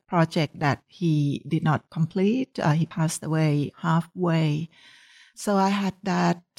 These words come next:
as my foundation and my base.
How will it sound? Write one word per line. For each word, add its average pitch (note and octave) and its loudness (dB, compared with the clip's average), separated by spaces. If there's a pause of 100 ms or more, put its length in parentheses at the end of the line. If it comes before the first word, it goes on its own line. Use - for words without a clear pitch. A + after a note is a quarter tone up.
(120)
as D#3+ 0
my D#3+ 0
foundation E3 0
and D#3 -2
my D#3 0
base. D3 -2